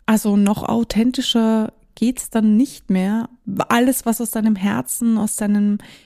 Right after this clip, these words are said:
Kopf kommt, aus dem, was du so den ganzen Tag denkst,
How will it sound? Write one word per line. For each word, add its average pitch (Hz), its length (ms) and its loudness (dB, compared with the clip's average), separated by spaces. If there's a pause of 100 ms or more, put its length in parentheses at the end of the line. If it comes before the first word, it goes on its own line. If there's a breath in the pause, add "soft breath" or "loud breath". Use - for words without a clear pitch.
(140 loud breath)
Kopf - 420 -6
kommt, 240 480 0
aus - 320 -8
dem, 214 320 2
was 208 220 -6
du 220 240 -2
so 208 160 -4
den 208 180 0
ganzen 202 380 -6
Tag - 320 -12
denkst, 208 640 -6